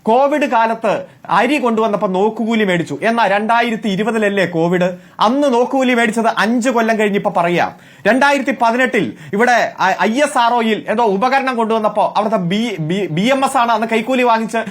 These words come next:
ചോദിച്ചു എന്നുള്ള വിവാദം വന്നത്. അത് രണ്ടായിരത്തി പതിനെട്ടിലാ. ഏഴ് കൊല്ലം മുമ്പ് നടന്ന സംഭവം ഇപ്പൊ വന്ന് പറയുകയാ. അതിനുശേഷം പറയാണ്, രണ്ടര വർഷം മുമ്പ് ഞാനൊരു വ്യവസായിയോട് സംസാരിച്ചപ്പോ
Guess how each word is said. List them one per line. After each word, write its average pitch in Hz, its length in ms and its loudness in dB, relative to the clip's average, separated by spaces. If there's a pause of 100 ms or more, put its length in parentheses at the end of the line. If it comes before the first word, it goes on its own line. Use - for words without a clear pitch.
(140)
ചോദിച്ചു 240 360 2
എന്നുള്ള 226 260 0
വിവാദം 202 340 2
വന്നത്. 170 200 -2 (200)
അത് 240 80 4
രണ്ടായിരത്തി 254 500 0
പതിനെട്ടിലാ. 202 560 0 (280)
ഏഴ് 285 380 2
കൊല്ലം 247 360 0
മുമ്പ് 233 280 -2
നടന്ന 220 220 2
സംഭവം 202 440 0 (180)
ഇപ്പൊ 226 220 2
വന്ന് 202 260 0
പറയുകയാ. 180 480 2 (300)
അതിനുശേഷം 277 420 0
പറയാണ്, 254 280 2
രണ്ടര 262 360 0
വർഷം 269 260 0
മുമ്പ് 240 200 -2
ഞാനൊരു 240 360 0
വ്യവസായിയോട് 254 640 0
സംസാരിച്ചപ്പോ 214 720 -2